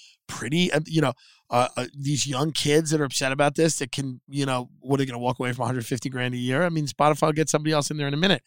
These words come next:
So I think that, uh, that it's gonna be, you know, a lot of huffing and puffing, but they're not gonna blow the house down. I mean, I th-, I, I don't think they're gonna walk away from Joe, and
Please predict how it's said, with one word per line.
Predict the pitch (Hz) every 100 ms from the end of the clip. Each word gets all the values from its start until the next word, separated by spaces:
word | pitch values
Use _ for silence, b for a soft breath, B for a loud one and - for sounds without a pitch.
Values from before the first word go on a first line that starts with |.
| b b b b
So | - - 151 -
I | 147
think | 135 - - 202 202 - 147 123
that, | 143 131 127 127 - _ _
uh, | 135 135 127 123 120 _ _ _ _ 139
that | 151 160
it's | 165 160
gonna | - 240
be, | 233 226 220 -
you | 208
know, | 185 185 _ b b b b
a | 110
lot | 127
of | 127
huffing | - 151 - 160
and | 160
puffing, | 131 139 - 143
but | 135
they're | 120 127
not | 127
gonna | 131
blow | 123 120
the | 110
house | 117 -
down. | 170 175 127
I | 127
mean, | 123
I | 120
th-, | -
I, | 127 127
I | 127
don't | 143 143 -
think | 143 127
they're | 135
gonna | 127 123
walk | 120 123
away | 120
from | 117 131
Joe, | 185 185 170
and | 135